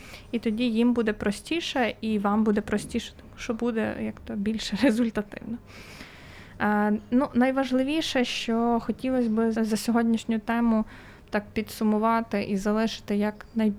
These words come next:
найважливішу, як на мене, думку, то це, е, те, що, як на мій погляд, е, прийняття і повага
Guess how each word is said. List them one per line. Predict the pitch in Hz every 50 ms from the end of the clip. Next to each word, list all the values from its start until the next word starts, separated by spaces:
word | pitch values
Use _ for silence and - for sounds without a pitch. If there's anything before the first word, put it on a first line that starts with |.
| - -
найважливішу, | 226 226 220 214 220 214 208 220 214 208 220 247 269 - - 247 214
як | 220 220 - -
на | 220
мене, | 214 220 220 208 214
думку, | 208 214 285 330 349 330 - 247 226 -
то | - 214 202 -
це, | - - 233 240 247 247 - - - - - - - - - - - -
е, | 214 208 208 214 214 208 202 220 - - 220 208 -
те, | - 247 269
що, | 262 - - - 226 220 - - - - - - - -
як | - 208 208 208 -
на | 214
мій | 208 220 285 330
погляд, | 311 - 277 247 240 226 226 226 220 - - - - - - - - - - - - - - -
е, | 214 214 214 -
прийняття | - 226 220 214 214 220 214 - - 240 233 233
і | - 214
повага | - - 214 202 214 247 311 339 330 302